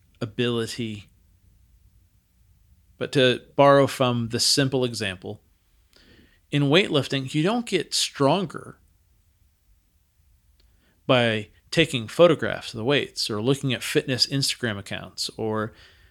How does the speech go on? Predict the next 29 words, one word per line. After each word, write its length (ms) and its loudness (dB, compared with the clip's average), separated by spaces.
smelling 920 0
a 100 -4
gym. 520 -4
Besides, 440 -4
gyms 260 -6
smell, 540 -4
I 60 -10
don't 80 -12
know. 120 -16
They, 100 -6
they 160 0
have 180 6
a 40 0
certain 360 -2
nostalgia 680 0
and, 80 -12
and, 480 -8
and 120 -6
appeal 380 -2
to 140 -10
me, 160 -10
but, 260 -10
you 100 -10
know, 100 -14
sometimes 560 -2
not 160 0
exactly 480 -2
the, 300 -6
uh, 120 -4